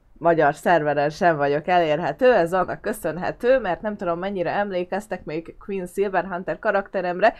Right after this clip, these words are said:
akiről annyit kell tudni, hogy a Nightstar szerveren van, és még évekkel ezelőtt csináltam az Új Kezdet nevezetű sorozatomhoz, csak mivel most olyan, ö, szintre érkeztem, ö, Queen-nel,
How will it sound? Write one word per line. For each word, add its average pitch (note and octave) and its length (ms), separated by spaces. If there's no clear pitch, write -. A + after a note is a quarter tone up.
akiről G3 360
annyit B3 260
kell F#3 180
tudni, G#3 280
hogy F#3 260
a - 60
Nightstar E3+ 500
szerveren D#3 600
van, F#3 160
és G#3 160
még D#3 200
évekkel D3+ 400
ezelőtt D3+ 360
csináltam D#3 420
az D3+ 120
Új D#3+ 140
Kezdet D3+ 340
nevezetű C#3 420
sorozatomhoz, A#3 680
csak E4 340
mivel A#3 640
most F#3 380
olyan, F3+ 480
ö, E3+ 280
szintre G3+ 500
érkeztem, F#3 1000
ö, D#3 200
Queen-nel, F#3 760